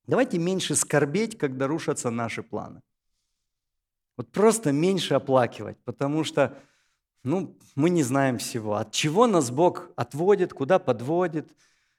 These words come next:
э, и так далее, и так далее. Поэтому то, что для нас проблема, для Бога не проблема. И, возможно, если бы мы видели конец от начала,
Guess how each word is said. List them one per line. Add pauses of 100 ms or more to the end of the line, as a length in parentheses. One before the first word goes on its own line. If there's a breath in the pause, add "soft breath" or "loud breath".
(100)
э,
и
так
далее,
и
так
далее.
Поэтому (180)
то,
что
для
нас
проблема,
для
Бога
не
проблема.
И,
возможно,
если
бы
мы
видели
конец
от
начала,